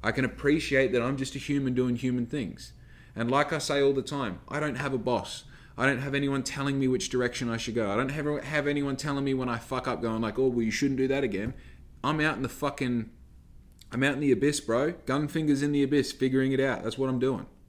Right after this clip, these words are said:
So, I didn't post a podcast this morning, and that's why. Sorry, yesterday morning. But I, I did post a podcast this morning, which is, it's this one that you're watching, that you're listening to.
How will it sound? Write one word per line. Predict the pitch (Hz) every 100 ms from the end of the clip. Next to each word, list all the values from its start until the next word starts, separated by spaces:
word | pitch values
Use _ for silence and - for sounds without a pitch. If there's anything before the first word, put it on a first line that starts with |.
| - - - - - - -
So, | - 123 120 113 - - - - - - -
I | 135
didn't | 160 156
post | 156 147
a |
podcast | 139 131 135 123 117
this | 110 120
morning, | 113 113
and | 110
that's | 117 110 104
why. | 98 98 - - - - - - - -
Sorry, | - 120 104 101
yesterday | 101 120 113 110 104
morning. | 101 101 107 123 - - - - - - - -
But | 117
I, | 113 117 107
I | 107
did | 113 104
post | 107 -
a |
podcast | 98 104 104 104
this | 110 -
morning, | 120 107 92
which | 92
is, | 98 95 - - - - - - - - - - -
it's | 101
this | 131 120
one | 95 90
that |
you're | 85 104
watching, | 113 - 80 -
that | 101
you're | 110
listening | 110 104 92
to. | -